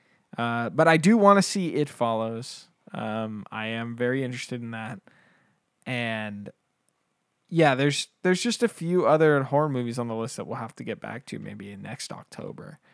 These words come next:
Um, Invisible Man, I guess, is one of those. I still, I still haven't seen, uh,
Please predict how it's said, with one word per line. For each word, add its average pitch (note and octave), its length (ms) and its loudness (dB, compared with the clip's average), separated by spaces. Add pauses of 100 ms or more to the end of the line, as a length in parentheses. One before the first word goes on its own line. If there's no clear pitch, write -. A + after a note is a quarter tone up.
(420)
Um, F2 560 -12 (760)
Invisible A#2 460 -6
Man, A2+ 300 -8
I - 80 -14
guess, - 240 -14
is - 180 -14
one G2 140 -12
of - 80 -14
those. F2+ 460 -14 (760)
I - 120 -10
still, - 360 0
I D#3+ 60 4
still C4+ 180 4
haven't G#3 220 4
seen, F3 300 2
uh, B2 500 2